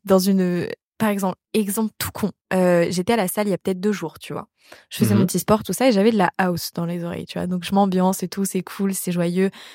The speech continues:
Speaker 1: Ça te pousse un peu, euh, à faire, euh, à faire des bons trucs. House techno, en plus, un peu, un peu, un peu forte, quoi.
Speaker 2: Ouais.
Speaker 1: Et, euh, là, dix heures aléatoires décide de mettre une musique très triste qui me fait penser à quelqu'un avec qui ça s'est très, très mal passé.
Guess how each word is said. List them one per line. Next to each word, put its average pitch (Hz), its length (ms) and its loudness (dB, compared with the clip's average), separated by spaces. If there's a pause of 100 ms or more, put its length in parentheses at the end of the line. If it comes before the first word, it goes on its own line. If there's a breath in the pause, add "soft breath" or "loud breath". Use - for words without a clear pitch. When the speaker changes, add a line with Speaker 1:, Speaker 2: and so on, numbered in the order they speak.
(100)
Speaker 1:
Ça - 200 -2
te 190 60 -12
pousse - 240 -8
un 175 100 -2
peu, 190 300 2
euh, 165 180 2 (420 loud breath)
à 202 100 4
faire, 190 240 2
euh, 170 260 4
à - 40 -2
faire 175 120 -2
des 175 80 -2
bons 175 160 -4
trucs. 208 320 -2
House 196 200 2
techno, 196 360 0
en 175 100 0
plus, 190 240 -4
un 170 100 -6
peu, 180 300 -4
un 196 120 0
peu, 202 120 0 (220)
un 180 100 -4
peu 220 120 -4
forte, - 280 0
quoi. 349 160 0
Speaker 2:
Ouais. 120 60 -6 (800 loud breath)
Speaker 1:
Et, 311 200 4
euh, 196 240 8
là, 214 220 4
dix 214 240 0
heures 277 80 6
aléatoires 233 440 4
décide 202 300 0
de 220 80 6
mettre 214 340 2
une 190 160 4
musique 185 500 -2
très - 180 0
triste - 420 -4
qui - 160 -4
me 185 60 -2
fait 196 100 -2
penser 190 360 -2
à 196 80 -2
quelqu'un 196 400 0 (300 loud breath)
avec 190 220 2
qui - 100 -6
ça 226 120 0
s'est 180 140 -2
très, - 160 -2
très - 160 2
mal 208 160 6
passé. 170 300 0